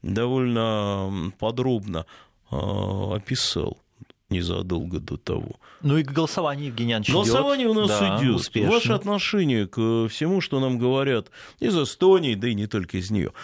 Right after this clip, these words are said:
Speaker 1: А, пять пять три три Вести. Т один. Но это не улучшает ваше отношение к Эстонии. Т два. Дико улучшает отношение вас к Эстонии. Так нас и надо пинать. И, наконец, Т три.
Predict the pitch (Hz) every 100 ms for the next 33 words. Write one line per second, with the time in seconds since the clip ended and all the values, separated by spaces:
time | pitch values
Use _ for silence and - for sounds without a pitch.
0 | - - - 147 147 247 247 262 - 180
1 | 175 170 165 151 110 82 - 101 - 269
2 | 269 240 143 139 120 117 - - - -
3 | 330 359 277 220 214 202 190 - - 131
4 | 107 90 92 110 104 101 - 90 104 101
5 | - 127 135 127 107 - 90 - - -
6 | - - - - - _ _ _ _ -
7 | _ _ _ _ - - 85 87 87 -
8 | _ _ - 90 104 165 131 117 117 -
9 | 131 110 92 - 110 - 120 110 98 104
10 | 98 - 98 - 180 180 135 - - -
11 | - 160 170 113 117 147 - - 139 123
12 | 113 156 131 107 - 104 87 - _ -
13 | _ - 98 92 - 98 117 - - 110
14 | 107 101 87 -